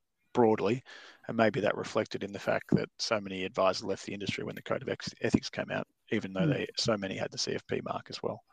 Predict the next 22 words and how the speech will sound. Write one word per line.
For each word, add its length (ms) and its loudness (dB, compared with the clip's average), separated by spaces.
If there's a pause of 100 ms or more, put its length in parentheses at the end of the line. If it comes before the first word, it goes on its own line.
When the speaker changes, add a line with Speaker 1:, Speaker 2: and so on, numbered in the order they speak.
(440)
Speaker 2:
Hmm. 240 12 (560)
Is 140 12
there 160 12
another 260 12
profession 760 6
you 120 4
would 140 10
have 100 4
chosen? 420 4 (1900)
Speaker 1:
Uh, 100 2
you 160 10
know 140 12
what 100 10
I 40 10
like, 300 12 (640)
uh, 440 10
these 220 4
days 280 6
anyway. 220 8
Speaker 2:
Interest 220 10
rate 140 12
predictions. 480 4